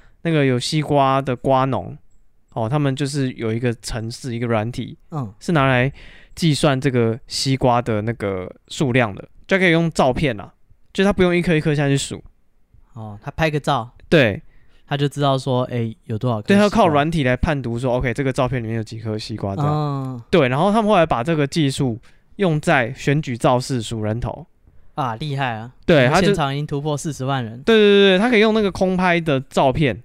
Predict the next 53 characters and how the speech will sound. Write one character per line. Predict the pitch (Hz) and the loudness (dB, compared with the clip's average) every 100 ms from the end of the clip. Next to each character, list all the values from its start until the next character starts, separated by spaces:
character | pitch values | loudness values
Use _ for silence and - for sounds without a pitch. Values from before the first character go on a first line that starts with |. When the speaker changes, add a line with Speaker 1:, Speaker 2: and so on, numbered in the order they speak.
| _ | _
Speaker 2:
嗯。 | 165 127 104 - | -8 -6 -10 -10
Speaker 1:
对， | - 127 | -2 0
然 | 123 | 2
后 | 139 | 2
来， | 147 123 127 - _ | 2 2 0 -4 _
来 | - 135 | -2 -2
抓， | 139 - 139 131 | -2 -2 -2 0
就 | 147 | -2
是 | 135 | -4
说， | 135 | -2
OK， | 127 135 117 | -4 -4 -6
这 | - | -6
个 | 135 | -6
场 | 120 - 104 | -6 -8 -12
子 | 104 107 | -8 -8
有 | - 104 | -8 -8
多 | 117 | -6
少 | 120 101 | -4 -4
人 | 90 113 | -6 -12
这 | 98 | -12
样 | 95 | -12
子。 | 143 - - | -16 -20 -16
Speaker 2:
哦， | - 151 190 202 202 190 160 131 _ | -4 2 4 4 2 0 -2 -8 _
因 | - 175 | -4 0
为 | |
Speaker 1:
对。 | 170 | 2
Speaker 2:
跟 | 175 | 0
西 | 175 165 | -2 -4
瓜 | 156 151 | -2 -2
差 | 151 | -2
不 | 135 | -6
多。 | 131 117 117 - | -6 -6 -8 0
Speaker 1:
对， | 185 139 | 2 4
因 | 196 | 2
为 | |
大 | 202 185 147 | 2 2 2
小 | 135 110 - - - _ - | 0 -2 -6 -20 -20 _ -8
那 | 160 | -2
个 | 139 123 | -2 -2
占 | - 151 131 123 - | -2 -2 -2 -8 -12
画 | - 143 | -4 -2
面 | 139 | -2
的 | 127 | -4
比 | 113 107 | -10 -12
例 | 107 | -8
可 | 113 107 | -8 -8
能 | |
跟 | 107 120 | -10 -10
西 | 127 | -10
瓜 | 117 110 | -6 -6
是 | 110 | -8
很 | 90 | -12
像。 | 95 107 | -12 -12